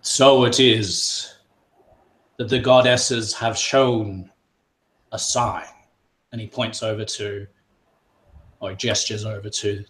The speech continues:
the burning yellow rock off in the distance.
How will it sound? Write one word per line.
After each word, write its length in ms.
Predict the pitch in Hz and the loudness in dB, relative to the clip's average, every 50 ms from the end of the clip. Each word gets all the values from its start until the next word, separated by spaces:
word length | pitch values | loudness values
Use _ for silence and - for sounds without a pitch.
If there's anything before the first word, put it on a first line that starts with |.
| _ | _
the 80 | - 113 | -10 -10
burning 640 | 104 107 110 113 110 104 107 107 101 98 98 98 - _ _ _ _ _ _ _ _ _ _ | -6 -2 -2 0 0 0 -2 -6 -6 -8 -10 -12 -14 _ _ _ _ _ _ _ _ _ _
yellow 420 | - 127 120 117 110 104 104 104 | -6 0 2 4 4 4 2 0
rock 640 | 101 98 95 92 95 107 107 95 - - - - - - | -2 -2 -4 -6 -2 0 0 0 0 -4 -10 -12 -8 -4
off 180 | 98 101 - - | -4 -4 -4 -6
in 100 | 98 92 | -12 -14
the 80 | 92 | -12
distance. 600 | 90 98 95 - - - 87 95 110 - - _ | -10 -8 -6 -6 -6 -6 -8 -16 -16 -16 -18 _